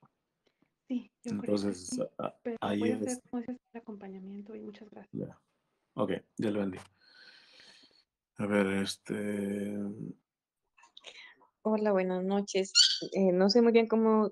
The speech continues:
Speaker 3: cómo funciona porque es la primera vez que me meto a un stream en directo, entonces, bueno, muchas gracias por la oportunidad. Eh, últimamente, ¿verdad? Me mandan muchas cosas de, de la famosa consagración de Rusia, ¿verdad?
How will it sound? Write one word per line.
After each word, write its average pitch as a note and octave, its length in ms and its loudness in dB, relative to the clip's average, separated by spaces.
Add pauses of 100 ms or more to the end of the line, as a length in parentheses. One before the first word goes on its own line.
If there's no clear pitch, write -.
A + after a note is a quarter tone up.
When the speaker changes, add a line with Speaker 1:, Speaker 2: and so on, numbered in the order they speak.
Speaker 3:
cómo G3+ 280 0
funciona F#3+ 420 0
porque F#3+ 280 -2
es F3+ 40 -4
la F3+ 80 -2
primera F3+ 440 -2
vez F#3 180 -2
que F#3+ 120 -4
me F3 120 -2
meto E3+ 360 -6
a - 20 -4
un F#3 140 -4
stream F3 300 2
en F3+ 120 0
directo, F3 420 -2
entonces, F3+ 540 -8 (600)
bueno, F#3+ 180 2
muchas E3+ 260 -4
gracias F#3+ 240 -2
por F#3 140 -6
la F3+ 80 -8
oportunidad. F3+ 580 -6 (720)
Eh, G3 240 4 (160)
últimamente, A#3 1040 2
¿verdad? F#3 400 -2
Me G3 180 4
mandan G#3 580 2
muchas A3 400 -4
cosas A#3 680 -2
de, F#3+ 580 -4
de F#3+ 120 -6
la F#3+ 120 2
famosa F#3+ 420 4
consagración G3 640 0
de G#3 80 2
Rusia, F3+ 420 2
¿verdad? E3+ 380 0